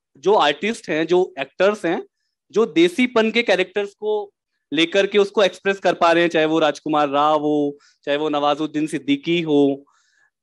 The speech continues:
उन्हीं को पसंद किया जा रहा है। तो ये जो दौर है इसमें इलिटिज्म से लोग बोर हो गए हैं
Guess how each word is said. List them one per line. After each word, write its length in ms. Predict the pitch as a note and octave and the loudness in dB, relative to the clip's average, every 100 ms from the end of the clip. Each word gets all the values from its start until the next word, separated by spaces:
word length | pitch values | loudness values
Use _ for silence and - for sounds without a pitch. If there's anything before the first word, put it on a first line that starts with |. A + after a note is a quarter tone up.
| _ _ - | _ _ -2
उन्हीं 340 | G#3+ A#3 C4+ | 2 6 4
को 220 | C#4 C4 C4+ | 4 2 4
पसंद 360 | G3+ G3+ F3+ | 2 2 0
किया 240 | E3+ D3 C#3 | 4 4 4
जा 180 | C3 | 4
रहा 120 | A#2+ E3 | 4 4
है। 80 | |
तो 180 | A#3+ A3+ | 4 4
ये 180 | G3 G#3+ | 4 4
जो 160 | G#3+ A3+ | 4 4
दौर 380 | E3 D3+ F3+ | 6 6 6
है 300 | G3 F3 F#3+ | 6 6 6
इसमें 280 | G3+ - A3 E3 | 4 2 0 0
इलिटिज्म 540 | E3+ G3 G#3 G3 A3 | 0 0 0 2 0
से 140 | A3 A3 | 0 2
लोग 240 | G3 F#3+ | 2 2
बोर 220 | D3 D#3+ | 2 4
हो 100 | E3 | 4
गए 140 | C3+ B2+ | 2 0
हैं 220 | F3 | -2